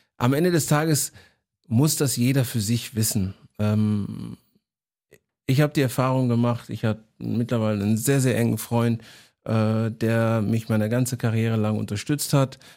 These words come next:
Er ist, äh, Rechtsanwalt, wir sind zufällig, äh, äh, haben wir uns begegnet, er hat mich unterstützt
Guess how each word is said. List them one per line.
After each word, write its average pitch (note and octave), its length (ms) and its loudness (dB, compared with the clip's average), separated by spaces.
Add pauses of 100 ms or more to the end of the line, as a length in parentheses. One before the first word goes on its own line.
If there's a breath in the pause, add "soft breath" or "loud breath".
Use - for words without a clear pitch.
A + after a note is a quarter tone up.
(160 loud breath)
Er A2 180 0
ist, A2+ 300 -2
äh, A2 60 -2
Rechtsanwalt, A2+ 1300 0
wir G#2+ 80 0
sind A2 200 -2
zufällig, B2 580 0 (500 soft breath)
äh, A#2 40 -4
äh, G#2+ 200 0
haben G#2+ 380 2
wir A#2 60 4
uns A2 140 0
begegnet, C3 720 0
er G#2+ 140 0
hat G#2+ 140 -4
mich A2 180 0
unterstützt A2+ 640 0